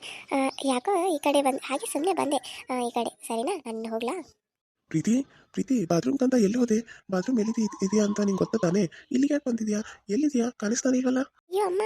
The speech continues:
Speaker 1: ಅದಕ್ಕೆ ನೀನ್ ಈ ಕಡೆ ಬಂದ್ಯಾ? ಶಶಿ ಬಂದಂತ? ಸರಿ ಅಮ್ಮ, ಸರಿ, ನೀನ್ ಹೋಗು, ನಾನ್ ಒಳಗಡೆ ಹೋಗ್ತೀನಿ. ಮತ್ತೆ ಅವ್ನು ಒಬ್ಳೊಬ್ಳೆ ಏನ್ ಮಾತಾಡ್ತಿದ್ಯಾ ಅಂತ ಕೇಳಿದ್ರೆ ಏನ್ ಹೇಳ್ಬೇಕು ಅಂತ ಗೊತ್ತಾಗಲ್ಲ, ಸರಿನಾ ಅಮ್ಮ? ಬಾಯ್ ಅಮ್ಮ,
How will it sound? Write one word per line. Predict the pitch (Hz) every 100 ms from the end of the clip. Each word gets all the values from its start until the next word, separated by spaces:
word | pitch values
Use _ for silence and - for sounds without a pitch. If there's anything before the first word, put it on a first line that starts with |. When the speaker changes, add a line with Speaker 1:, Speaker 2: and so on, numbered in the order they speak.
| 392 - -
Speaker 1:
ಅದಕ್ಕೆ | - - 349
ನೀನ್ | 359
ಈ | 330
ಕಡೆ | 302
ಬಂದ್ಯಾ? | 302 277 254 262 330 285 - -
ಶಶಿ | 220 277
ಬಂದಂತ? | 285 294 285 254 320 277 - -
ಸರಿ | 277 302
ಅಮ್ಮ, | 311
ಸರಿ, | 294 285 285 _ -
ನೀನ್ | 277 262
ಹೋಗು, | 277 294 294
ನಾನ್ | - - 277
ಒಳಗಡೆ | 262 262 302
ಹೋಗ್ತೀನಿ. | 285 285 277 - -
ಮತ್ತೆ | 262 294
ಅವ್ನು | 285 277
ಒಬ್ಳೊಬ್ಳೆ | 277 277 294
ಏನ್ | 269
ಮಾತಾಡ್ತಿದ್ಯಾ | 285 277 277 277 277
ಅಂತ | 277
ಕೇಳಿದ್ರೆ | 269 269 339 339
ಏನ್ | 339
ಹೇಳ್ಬೇಕು | 311 311 311
ಅಂತ | 320
ಗೊತ್ತಾಗಲ್ಲ, | 311 302 302 294 294 - -
ಸರಿನಾ | 294 285 302
ಅಮ್ಮ? | 311 480 - -
ಬಾಯ್ | 370
ಅಮ್ಮ, | 427